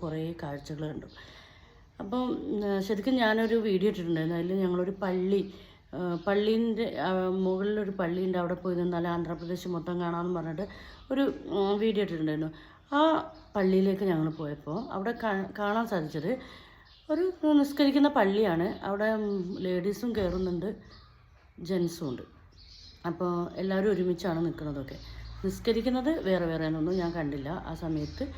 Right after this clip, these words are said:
അങ്ങനെ എന്നെ വിളിച്ചു. ആ, ഒരു ലേഡി വന്നിട്ട് പറഞ്ഞു, "നി-, നിങ്ങളിവിടെ നിൽക്കണം, ആ, കുറച്ച് എന്തെ-, എന്തൊക്കെയോ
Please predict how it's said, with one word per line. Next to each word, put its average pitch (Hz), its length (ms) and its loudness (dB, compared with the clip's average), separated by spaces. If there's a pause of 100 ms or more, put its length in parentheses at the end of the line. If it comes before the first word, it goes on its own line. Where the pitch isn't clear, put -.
(420)
അങ്ങനെ 202 280 2 (380)
എന്നെ 190 280 4
വിളിച്ചു. 160 400 -4
ആ, 151 600 -2
ഒരു 196 220 -2
ലേഡി 165 380 -2
വന്നിട്ട് 151 340 -2
പറഞ്ഞു, 147 320 -6
"നി-, 156 460 -4
നിങ്ങളിവിടെ 151 360 -4
നിൽക്കണം, 151 460 -6 (480)
ആ, 156 120 -8
കുറച്ച് 165 300 -6
എന്തെ-, 156 440 -2
എന്തൊക്കെയോ 160 300 -4